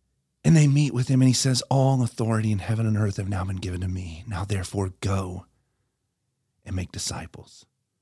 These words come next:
As soon as he saved them, he gave them a task. As soon as he did the work and he obeyed for them, now he's calling them to obey.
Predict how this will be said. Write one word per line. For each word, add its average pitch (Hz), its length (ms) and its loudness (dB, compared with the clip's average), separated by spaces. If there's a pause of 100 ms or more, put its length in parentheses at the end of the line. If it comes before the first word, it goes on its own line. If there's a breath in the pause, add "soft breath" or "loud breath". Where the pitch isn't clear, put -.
(1160)
As 151 100 6
soon - 300 2
as 156 140 6
he 131 100 2
saved 135 600 2
them, 92 340 2
he 110 160 4
gave 110 340 4
them 101 160 6
a 95 60 4
task. - 680 -2
As - 120 -4
soon 165 260 4
as 147 160 4
he 127 220 2 (520 soft breath)
did 147 360 6
the 143 120 10
work 135 540 8
and 120 120 8
he 160 280 4
obeyed 135 500 8
for 165 380 8
them, 131 240 10
now 135 160 8
he's 143 240 6
calling 160 600 8
them 131 220 4
to 139 260 2
obey. 113 840 8